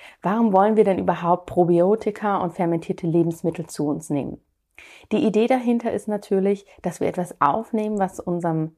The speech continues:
Darm gut tut, vor allem unseren Darmbakterien, also unserem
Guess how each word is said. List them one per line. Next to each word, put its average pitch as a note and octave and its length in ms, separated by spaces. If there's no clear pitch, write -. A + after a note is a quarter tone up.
Darm E3+ 360
gut A#3 200
tut, A3 280
vor - 160
allem E3 240
unseren D#3 260
Darmbakterien, G3 920
also D#3 220
unserem D#3 320